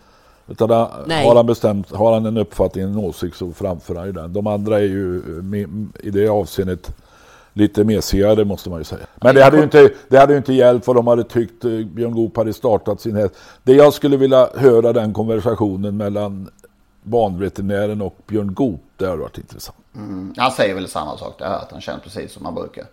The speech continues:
Speaker 1: Men ha-, man,
Speaker 3: Det
Speaker 1: respekt, en respektlöshet mot hästen och en respektlöshet mot spelarna. Det var en stor favorit, det var inte vilken häst som helst.
Speaker 2: Nej, det här blir, det här blir inte...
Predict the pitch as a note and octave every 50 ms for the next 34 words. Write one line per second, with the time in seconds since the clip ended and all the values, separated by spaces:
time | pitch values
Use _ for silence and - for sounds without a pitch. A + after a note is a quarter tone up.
0 | _ _ _ _ _ _ - - C3 D3 D3 C#3 - - - - C3+ C#3 D3+ D3
1 | A#2+ - - - _ _ _ _ - - A#2 C#3 C#3+ - - - D3+ B2+ - -
2 | - - C3 - - - - - B2 C3+ C#3 C#3 C#3+ D3 C#3+ - - - D#3 C#3
3 | C3+ - - C3+ C3 - - C#3+ C3+ C#3 C3 B2+ B2 - - D3 C#3 - - -
4 | - D3+ D3+ C3+ A#2 - _ _ _ _ _ _ _ _ _ _ _ _ - B2
5 | B2 - - B2+ B2+ B2+ B2 B2+ C3 B2 - - D3 B2+ A2+ - - G#2+ A2 G#2
6 | - C3 A#2+ A2+ - G#2+ A#2 A#2+ - - - - - D#3+ D3+ A#2 G2+ F#2+ A2 A#2
7 | B2 B2 B2 A2+ G2+ B2 D3 D3+ - - - - B2 A#2 B2 B2 - - - B2
8 | B2 C#3 C3+ A#2 B2+ D3+ E3 A2+ - B2+ B2 C3+ B2+ A2+ C3+ B2+ B2+ A#2+ A#2+ -
9 | B2+ A#2+ B2 A#2 - - C3+ A2+ - C#3+ D#3 C3+ D#2+ C2 - - - - - -
10 | - _ _ _ _ _ _ _ _ - _ - A#2 C3 C#3+ D3 D3 D3+ E3+ E3
11 | D3+ D#3 E3+ E3+ D3+ D3 - _ _ _ D3 D3 F3 F#3 F3+ D3 D#3 F3 F#3+ F#3
12 | F#3 F3+ C#3 C#3 C3+ C3 B2+ _ _ - C#3+ C3+ B2+ A#2+ G#2+